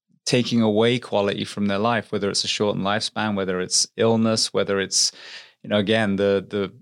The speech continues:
the effects of, um, our driving standards and seeing the death and on the roads. So the mission is the same. It's, it's to save lives, but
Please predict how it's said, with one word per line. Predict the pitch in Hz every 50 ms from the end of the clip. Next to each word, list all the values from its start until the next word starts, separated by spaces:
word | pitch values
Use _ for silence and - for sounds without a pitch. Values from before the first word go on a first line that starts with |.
| _ _ _ _ 117 _
the | - 98 98
effects | - - 123 110 107 - - -
of, | 120 104 92 - - - - - - - -
um, | 113 104 98 95 92 92 90 92 - _ - _ _ _ - -
our | 101 98 95
driving | - 110 104 110 117 110 117 110
standards | - - 117 110 110 113 113 107 - 98
and | 98 98
seeing | - - - 110 107 104 101
the | 98
death | 90 - 101 104 104 - -
and | 104 101 101
on | 98 98 101
the | 98 95
roads. | 90 107 107 110 110 110 110 - - - - - - - - - - _ _ _ -
So | - - 135
the | 117 123
mission | 117 127 151 165 - - 170
is | 147 117 104
the | 110
same. | 107 - 117 127 147 113 90
It's, | - - - -
it's | 95 101 - - -
to | -
save | - - 113 110 110 98 104
lives, | 110 120 117 104 90 -
but | - - 95 95 92 - _